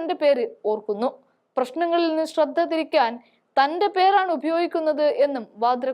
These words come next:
കൂട്ടിച്ചേർക്കുന്നുണ്ട്. പ്രിയങ്കയും സഹോദരി ഭർത്താവായ രാഹുൽ ഗാന്ധിയുമാണ് രാഷ്ട്രീയത്തെക്കുറിച്ച് കൂടുതൽ കാര്യങ്ങൾ തനിക്ക് മനസ്സിലാക്കി തന്നത് എന്നും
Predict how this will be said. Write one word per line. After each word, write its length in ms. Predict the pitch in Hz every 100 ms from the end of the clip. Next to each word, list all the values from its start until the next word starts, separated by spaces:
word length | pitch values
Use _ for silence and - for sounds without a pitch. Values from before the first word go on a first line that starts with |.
| 254
കൂട്ടിച്ചേർക്കുന്നുണ്ട്. 760 | 247 233 220 - 196 202 233 - - _
പ്രിയങ്കയും 460 | 294 320 349 359 381 320
സഹോദരി 460 | 247 294 320 370 392 359
ഭർത്താവായ 440 | 359 339 339 330 311
രാഹുൽ 240 | 294 320 330
ഗാന്ധിയുമാണ് 540 | 320 330 359 311 233 220 240
രാഷ്ട്രീയത്തെക്കുറിച്ച് 840 | 247 - 349 339 339 330 311 302 311
കൂടുതൽ 280 | 294 294 320 311
കാര്യങ്ങൾ 400 | 294 285 285 208 196 _ _ -
തനിക്ക് 300 | 254 294 311 302
മനസ്സിലാക്കി 520 | 285 285 330 311 302 254
തന്നത് 320 | 254 247 226 220 214
എന്നും 160 | 208